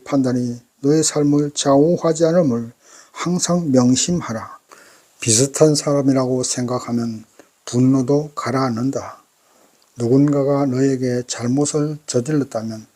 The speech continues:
그 사람이 어떤 기준과 판단에 따라 행동했는지 먼저 생각해 보아라. 그 이유를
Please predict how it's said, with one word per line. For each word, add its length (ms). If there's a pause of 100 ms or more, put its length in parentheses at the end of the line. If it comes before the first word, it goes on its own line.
(360)
그 260
사람이 640 (420)
어떤 500
기준과 680 (280)
판단에 400
따라 300
행동했는지 840 (320)
먼저 380
생각해 640
보아라. 500 (640)
그 260
이유를 680